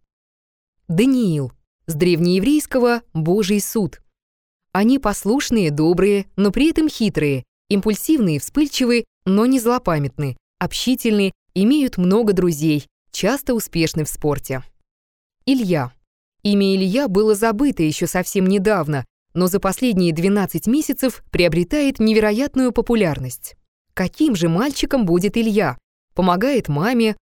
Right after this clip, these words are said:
учится неплохо, но без особого энтузиазма. Дружелюбен, но плохо разбирается в людях. Вспыльчив, спокойным и тихим бывает только с близкими. Ярослав. Окружающим они кажутся необыкновенно простыми и добродушными,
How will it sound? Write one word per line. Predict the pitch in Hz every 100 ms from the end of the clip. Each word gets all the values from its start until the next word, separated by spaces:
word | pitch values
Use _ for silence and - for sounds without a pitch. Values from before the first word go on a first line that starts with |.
| -
учится | 233 - 214
неплохо, | 208 202 233 320 - 294
но | 247
без | 202 175
особого | 160 - 190 175 165
энтузиазма. | 160 156 143 151 139 135 139 127 _ _
Дружелюбен, | 156 165 143 143 226 220 214 196
но | 196 214
плохо | 208 330 285
разбирается | 247 202 226 220 214 -
в | 196
людях. | 180 156 139 127 - _
Вспыльчив, | - - 247 214 147 139 - - _
спокойным | - - 175 254 214 151 139
и |
тихим | 131 294 311 247
бывает | 185 170 254 285 -
только | 185 185 -
с | 185
близкими. | 170 156 165 - 135 131 127 _ _ _ _ _ _ _ _ _ _ _ _ _ _ _
Ярослав. | - 220 285 262 175 139 - _ _ _ _ _ _
Окружающим | 160 165 165 277 247 - 165
они | 165 196
кажутся | 247 302 254 - 233
необыкновенно | 220 202 190 220 214 233 214
простыми | 202 190 - 302 285 220
и |
добродушными, | 196 196 196 190 208 - 160 147